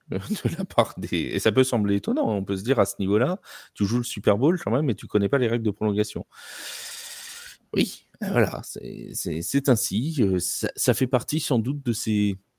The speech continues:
de ces petites erreurs qui ont été laissées par, euh, par, par San Francisco, et peut-être que s'ils avaient été au courant, ça aurait été, euh, différent. Euh, faudrait vérifier, mais je crois que c'était la première fois que cette règle entrait en vigueur, hein.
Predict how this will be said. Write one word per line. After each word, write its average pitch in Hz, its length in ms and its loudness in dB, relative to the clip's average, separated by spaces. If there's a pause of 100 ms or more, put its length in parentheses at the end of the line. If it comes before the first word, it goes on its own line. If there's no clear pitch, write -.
(240)
de 104 160 0
ces 110 160 0
petites 120 520 0
erreurs 113 460 2
qui 101 140 -2
ont 98 100 2
été 95 240 0
laissées 98 320 0
par, 95 300 2
euh, 85 260 2
par, 90 400 -4
par - 180 -10
San - 140 -6
Francisco, 117 720 0
et 90 340 -2
peut-être 117 460 4
que 104 180 2
s'ils 101 360 2
avaient 92 160 4
été 87 180 -2
au 87 60 2
courant, 123 400 0
ça - 140 0
aurait 92 120 2
été, 110 260 2
euh, 90 120 2
différent. 98 340 -2 (400)
Euh, 98 200 8
faudrait 131 340 6
vérifier, 147 640 2 (580)
mais 101 160 6
je 110 120 4
crois - 280 4
que - 80 -10
c'était - 300 0
la 98 120 6
première 139 360 0
fois 139 420 0
que - 100 -4
cette - 240 2
règle 143 300 4
entrait 107 260 2
en 117 80 6
vigueur, 104 420 4
hein. 92 120 -4